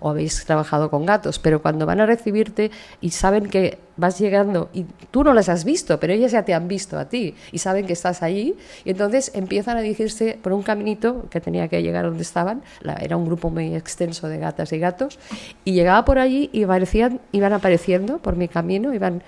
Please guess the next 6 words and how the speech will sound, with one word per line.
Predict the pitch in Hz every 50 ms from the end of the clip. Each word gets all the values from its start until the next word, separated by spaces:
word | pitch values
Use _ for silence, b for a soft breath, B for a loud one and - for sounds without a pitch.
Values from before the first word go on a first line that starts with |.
| - -
cen-, | 180 170 175 - -
en, | 170 170 160 147 160 - - - - 156 147 - - - - - - - 165 - _ _
poniéndose | - 160 165 175 196 208 185 220
delante | 208 196 196 190 190 190 190
de | 196 190
mí, | 185 208 285 370